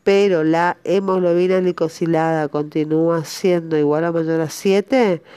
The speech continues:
se deberá controlar la glucemia prealmuerzo y precena. Dependiendo de los resultados, se indicará una segunda dosis de insulina.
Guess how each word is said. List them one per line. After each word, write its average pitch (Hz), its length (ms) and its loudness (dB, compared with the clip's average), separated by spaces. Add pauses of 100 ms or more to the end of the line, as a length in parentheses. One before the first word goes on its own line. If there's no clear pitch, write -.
(300)
se - 300 0
deberá 180 440 2
controlar 190 480 -2
la 190 100 0
glucemia 196 540 0
prealmuerzo 196 800 -2
y - 20 -2
precena. 165 720 -2 (380)
Dependiendo 185 680 0
de 214 120 2
los 190 180 -2
resultados, 196 680 -2
se 220 100 -8
indicará 175 380 -4
una 175 160 -6
segunda 170 480 -4
dosis 160 340 -4
de 180 60 -4
insulina. 202 600 -2